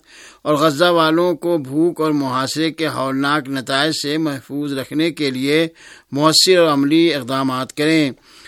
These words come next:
خیال ہے کہ صہیونی حکومت کے ناقابل بیان حد تک بہیمانہ اور انسانیت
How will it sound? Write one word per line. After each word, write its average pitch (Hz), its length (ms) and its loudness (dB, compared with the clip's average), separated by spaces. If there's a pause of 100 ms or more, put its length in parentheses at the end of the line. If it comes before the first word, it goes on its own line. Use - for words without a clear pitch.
(100)
خیال 170 340 2
ہے 190 140 6
کہ 208 120 4
صہیونی 175 300 4
حکومت 160 460 0
کے 190 120 0
ناقابل 151 640 2
بیان 147 380 2
حد 147 280 -4
تک 175 180 0
بہیمانہ 139 520 0
اور 156 180 2
انسانیت 139 420 -2